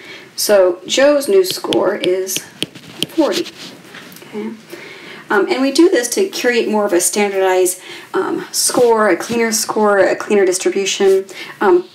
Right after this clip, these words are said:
both of them, they look like this, right? So you have normal distribution, you have your mu here, right? And the first mu, um, mu was fifty-seven, right?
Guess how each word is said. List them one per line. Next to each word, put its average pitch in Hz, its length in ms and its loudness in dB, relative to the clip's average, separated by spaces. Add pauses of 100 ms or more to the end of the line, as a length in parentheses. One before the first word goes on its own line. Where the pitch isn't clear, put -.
both 302 320 4
of 359 60 -2
them, 220 200 2
they 190 160 6
look 220 460 0
like - 220 0
this, - 460 0
right? 185 240 2
So - 160 -2
you 180 140 6
have 170 400 -4 (1500)
normal 190 280 -2
distribution, 247 680 -4 (500)
you 190 60 -2
have 190 140 2
your 175 180 6
mu 214 240 0
here, 240 500 -2 (180)
right? 202 280 0 (260)
And 202 160 2
the 202 60 0
first 320 340 2
mu, 202 380 2 (240)
um, - 340 2
mu 208 200 2
was 196 220 2
fifty-seven, - 1120 -2 (600)
right? - 260 0